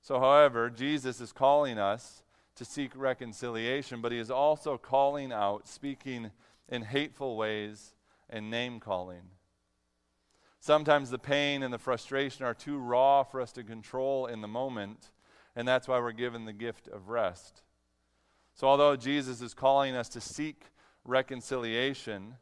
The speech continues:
with our brothers and our sisters, he is also calling us to ensure that we have processed our own emotions before we enter into the reconciliation process.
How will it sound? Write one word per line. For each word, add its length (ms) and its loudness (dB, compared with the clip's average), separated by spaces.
with 160 -4
our 100 4
brothers 440 2
and 140 -4
our 80 0
sisters, 420 -8
he 80 -8
is 100 -6
also 360 2
calling 480 0
us 320 -2
to 120 -6
ensure 580 -2
that 120 -4
we 100 -6
have 160 0
processed 720 0
our 240 2
own 300 -2
emotions 800 -6
before 400 -4
we 160 -2
enter 380 -4
into 240 -10
the 100 -8
reconciliation 1000 -4
process. 680 -8